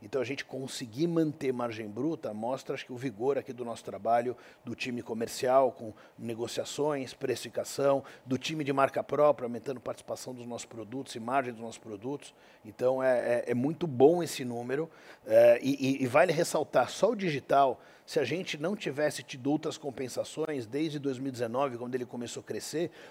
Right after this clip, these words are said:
ele teria pressionado a margem bruta da empresa em um ponto três pontos percentuais. E a gente conseguiu, com outros ganhos de eficiência, pagar essa pressão,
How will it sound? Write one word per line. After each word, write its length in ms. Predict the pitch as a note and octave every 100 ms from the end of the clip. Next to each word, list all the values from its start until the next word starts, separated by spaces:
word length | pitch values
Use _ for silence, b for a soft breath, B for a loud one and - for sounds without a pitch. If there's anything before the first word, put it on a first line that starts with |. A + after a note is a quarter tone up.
| B
ele 160 | C3 C3+
teria 280 | - C3+ D#3+
pressionado 600 | E3 D#3 D#3+ C#3 D#3 D#3+
a 20 |
margem 300 | D3+ D3 C3+
bruta 280 | B2+ C3 B2+
da 120 | A#2
empresa 400 | A#2 C3 C#3 C#3
em 40 |
um 220 | C#3 E3+ E3
ponto 300 | D#3+ D#3 C3
três 280 | C#3 C#3+
pontos 260 | - C3 C3
percentuais. 680 | C#3 A#2+ C3 C3 G2 F#2+ - B B B -
E 120 | A#2+
a 40 |
gente 240 | A#2 C#3+ -
conseguiu, 580 | E3 F3+ - D3 C#3+
com 140 | C3+ B2+
outros 320 | C#3+ D#3 D3
ganhos 360 | A#2+ C3+ B2 A2+
de 100 | A#2+
eficiência, 680 | - - B2+ C3+ - D#3 - B _
pagar 380 | - E3 C#3+ C3
essa 180 | B2 C3+
pressão, 520 | - B2+ - C3+ E3